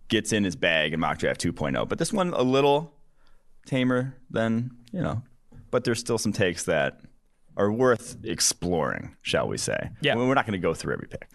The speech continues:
Speaker 2: Yeah,
Speaker 1: But
Speaker 2: not go through every single pick. I think the most notable pick, and I had hundreds of people D Ming me saying, "You guys have to look at the Maurice Jones-Drew mock draft. You have to review it." We're gonna get into this. We're gonna look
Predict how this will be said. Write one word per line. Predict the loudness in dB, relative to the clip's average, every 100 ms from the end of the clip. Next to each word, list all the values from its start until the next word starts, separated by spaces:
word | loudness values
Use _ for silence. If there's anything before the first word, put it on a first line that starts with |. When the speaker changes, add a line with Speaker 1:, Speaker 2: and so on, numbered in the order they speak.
| -2
Speaker 2:
Yeah, | 0
Speaker 1:
But | 2
Speaker 2:
not | 2
go | 0
through | 0
every | 0 0
single | -2 -2
pick. | 0
I | 0
think | -2 0
the |
most | 0 0
notable | 0 0 0 -2
pick, | 0 0
and | 2
I | 2
had | 2 0 -8 -16 -18 -20 -20 -16
hundreds | 0 2 2 -2 -4 -4 -6 -10 -20 -4
of | -4 -2
people | -2 0 0 -2 -2
D | 0 2
Ming | 0 0
me | 0
saying, | 0 0
"You | 2
guys | 0 0 0
have | 0 0
to | -2
look | -2 -2
at | -2
the | -2
Maurice | 0 0 0
Jones-Drew | -2 -2 0 2
mock | 4 2 2
draft. | 2 2 -2
You | -2
have | -2 0
to | -2
review | 0 0 2 4 6
it." | 4 2
We're | 0
gonna | 0 0
get | 0
into | 0 -2
this. | -4 -8 -4
We're | -2
gonna | 0 2
look | 2 0